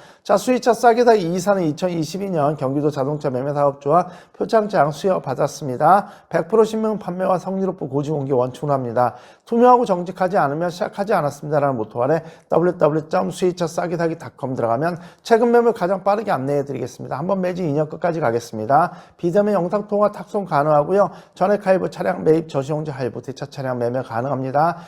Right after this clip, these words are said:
카톡 보내주세요. 문자 메시지 남겨주시면 실시간 매물 카톡 보내드리겠습니다.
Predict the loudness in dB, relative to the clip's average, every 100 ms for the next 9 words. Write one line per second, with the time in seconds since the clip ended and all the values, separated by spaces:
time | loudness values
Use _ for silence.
0 | -20 -2 0 2 0 2 2 2 -2 0
1 | 0 0 0 2 4 2 -4 -8 -8 -8
2 | -4 -6 -6 -8 -8 -10 -18 -6 -4 -4
3 | 0 0 2 0 -2 -6 -8 -8 -8 -8
4 | -6 -8 -8 -8 -8 -8 0 2 2